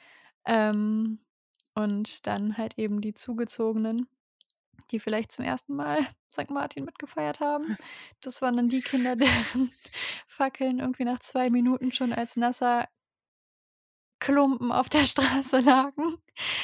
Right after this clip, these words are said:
Speaker 1: <laughs> weil sie von den Fackelstöcken runtergefallen sind. Das war dann immer ein bisschen traurig. Ja.
Speaker 2: Hm.
Speaker 1: Aber seit ein paar Jahren ist
Speaker 2: Ja.
Speaker 1: es unangenehm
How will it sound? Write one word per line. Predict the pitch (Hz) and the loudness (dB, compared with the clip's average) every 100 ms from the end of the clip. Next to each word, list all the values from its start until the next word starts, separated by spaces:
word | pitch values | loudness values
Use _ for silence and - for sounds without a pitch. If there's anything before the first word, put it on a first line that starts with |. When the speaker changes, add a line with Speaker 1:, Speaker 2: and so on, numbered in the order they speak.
| - | -6
Speaker 1:
<laughs> | - - 320 - 302 339 - _ - - - - - | -4 2 4 4 2 0 -6 _ -10 -6 -6 -10 -2
weil | 247 - | -2 0
sie | 277 | -6
von | - 262 247 | 0 0 2
den | 247 | -2
Fackelstöcken | - 277 262 247 - 233 - 240 | -2 -4 -2 -6 -6 -6 -4 -4
runtergefallen | 233 240 - - - 262 247 | -4 -6 -8 -10 -6 -2 -2
sind. | 247 - 285 _ _ _ _ - - | -4 -8 -12 _ _ _ _ -20 -6
Das | 262 - - _ _ _ _ - - | -6 -6 -16 _ _ _ _ -20 -4
war | 233 | -2
dann | 233 226 | -2 -4
immer | 233 233 | -4 -6
ein | |
bisschen | - - 247 | -4 -6 -6
traurig. | - 240 233 240 - - _ - 294 - - - _ _ _ _ _ - 254 | 0 0 0 -4 -8 -20 _ -10 -10 -10 -20 -20 _ _ _ _ _ -10 -4
Ja. | 233 240 240 _ _ | -2 -4 -8 _ _
Speaker 2:
Hm. | 262 165 170 240 _ _ _ _ - | -10 -10 -10 -14 _ _ _ _ 0
Speaker 1:
Aber | 226 226 226 226 - | 2 4 4 4 0
seit | 226 226 | -2 -2
ein | 226 | -2
paar | - 247 | -2 -2
Jahren | 240 240 226 | 0 0 0
ist | 233 | -2
Speaker 2:
Ja. | 185 | -4
Speaker 1:
es | 226 - _ _ _ _ _ _ _ | -4 -12 _ _ _ _ _ _ _
unangenehm | 247 262 226 196 190 190 185 | -2 0 0 -2 -2 0 -2